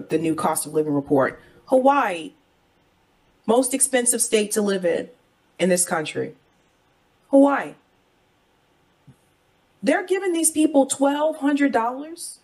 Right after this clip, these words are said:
The fuck are they gonna do with twelve hundred dollars? Can you get an apartment in Hawaii with twelve hundred dollars? Not based on the cost of living report, you can't.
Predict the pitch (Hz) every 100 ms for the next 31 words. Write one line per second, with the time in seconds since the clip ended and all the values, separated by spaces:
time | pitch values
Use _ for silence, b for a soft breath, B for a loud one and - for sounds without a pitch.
0 | _ _ _ _ _ _ 523 494 480 466
1 | 453 427 427 381 403 - 392 381 370 381
2 | 403 466 - - - - - _ _ _
3 | _ _ _ _ _ _ - 349 427 440
4 | 392 330 311 320 339 349 403 415 415 370
5 | 349 349 349 359 339 359 349 359 349 330
6 | 339 359 381 277 277 269 269 262 269 247
7 | 277 240 226 233 453 440 302 339 277 262
8 | 277 277 262 339